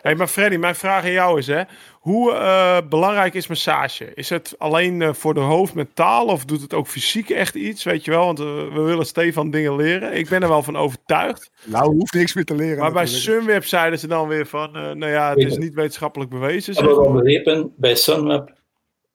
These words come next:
Speaker 3: voor hun is de massage niet belangrijk. Bullshit.
Speaker 1: Ja.
Speaker 2: Nee.
Speaker 3: Ik
Speaker 2: Ja.
Speaker 3: heb
Speaker 1: Shit.
Speaker 3: Lance Armstrong, we hebben testen gedaan. We hebben testen gedaan, lactaattesten. En dus voor massage en na massage. Hij wilde, hij was altijd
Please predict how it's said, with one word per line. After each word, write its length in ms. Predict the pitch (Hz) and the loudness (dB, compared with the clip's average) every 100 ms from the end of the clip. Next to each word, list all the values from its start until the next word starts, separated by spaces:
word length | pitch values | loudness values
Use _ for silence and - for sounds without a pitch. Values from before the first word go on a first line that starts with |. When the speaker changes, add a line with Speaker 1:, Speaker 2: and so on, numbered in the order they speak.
| _ | _
Speaker 3:
voor 260 | - 123 117 | -2 0 2
hun 320 | 151 147 - _ _ _ | -2 -4 -12 _ _ _
is 160 | 135 | -4
de 100 | 107 | -4
massage 480 | 110 107 127 127 123 | -4 -2 0 0 -2
niet 120 | 120 | -6
belangrijk. 440 | 110 104 92 87 - _ _ | -4 -4 -4 -6 -12 _ _
Bullshit. 480 | 110 104 143 127 143 | -12 0 0 2 -2
Speaker 1:
Ja. 140 | 117 | -2
Speaker 2:
Nee. 180 | 135 110 _ _ _ _ | -4 -6 _ _ _ _
Speaker 3:
Ik 180 | 143 120 | 2 2
Speaker 2:
Ja. 80 | |
Speaker 3:
heb 140 | 160 - | 0 -2
Speaker 1:
Shit. 180 | 139 131 | -4 0
Speaker 3:
Lance 460 | 135 156 170 - | 2 4 2 0
Armstrong, 680 | 147 147 139 - 110 101 131 _ _ _ | 0 2 0 -4 -8 -8 -16 _ _ _
we 80 | |
hebben 280 | 117 117 110 | -2 -2 -2
testen 340 | - - - 104 | 0 -2 -4 -10
gedaan. 320 | 95 90 87 _ _ _ _ _ _ _ _ _ _ _ _ | -10 -14 -16 _ _ _ _ _ _ _ _ _ _ _ _
We 80 | 113 | -6
hebben 180 | 107 - | -4 0
testen 300 | 165 - 151 | 0 0 0
gedaan, 320 | 143 135 147 | 2 2 0
lactaattesten. 880 | 107 - - 120 131 - - - - _ _ _ _ _ _ _ | -4 -4 -2 -2 -2 -8 -10 -14 -18 _ _ _ _ _ _ _
En 180 | - 117 | -6 0
dus 340 | 110 107 - _ | 2 0 -2 _
voor 560 | - - 147 226 240 - _ | -12 0 2 4 0 -10 _
massage 540 | - - - - - - | -6 -2 -2 -4 -8 -10
en 220 | 123 117 | -8 -2
na 180 | 123 131 | 2 2
massage. 600 | 104 95 - 90 - - _ | 0 -6 -8 -8 -10 -20 _
Hij 140 | 113 | -2
wilde, 300 | 135 165 160 | 0 0 -2
hij 140 | 139 139 | 2 2
was 160 | 151 | 2
altijd 400 | 165 180 180 - | 0 0 -4 -8